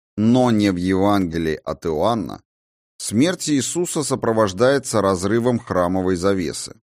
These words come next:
сверху донизу. Между тремя воспоминаниями об этом событии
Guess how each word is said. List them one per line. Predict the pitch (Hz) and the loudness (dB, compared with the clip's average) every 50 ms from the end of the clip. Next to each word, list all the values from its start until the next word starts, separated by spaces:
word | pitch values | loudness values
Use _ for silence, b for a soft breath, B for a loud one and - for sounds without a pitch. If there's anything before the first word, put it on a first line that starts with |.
| _ _ | _ _
сверху | - - - 85 87 101 117 135 127 - - 113 110 73 82 | -12 -10 -6 -2 0 0 0 0 -2 -4 -4 -4 -4 -6 -8
донизу. | 90 90 95 90 78 71 67 67 69 - - _ _ _ _ _ _ _ _ _ _ _ _ _ _ | -4 -2 -2 -2 -2 -4 -6 -10 -14 -20 -20 _ _ _ _ _ _ _ _ _ _ _ _ _ _
Между | - 87 101 113 113 107 107 123 107 | -2 0 2 2 2 2 0 -2 0
тремя | 113 120 123 147 165 170 | 0 0 0 0 2 0
воспоминаниями | 156 156 - - - 127 123 120 117 123 127 139 143 143 135 131 131 127 | 0 -2 -2 -2 -2 -2 0 0 0 0 0 0 0 0 0 0 0 0
об | 127 - 65 92 92 92 | -2 -2 -4 -4 -2 -2
этом | 101 - - 87 | -2 -2 -4 -6
событии | 85 - 95 87 85 110 147 160 151 - 160 160 | -6 -6 -6 -4 -2 -2 -2 -2 -4 -4 -4 -4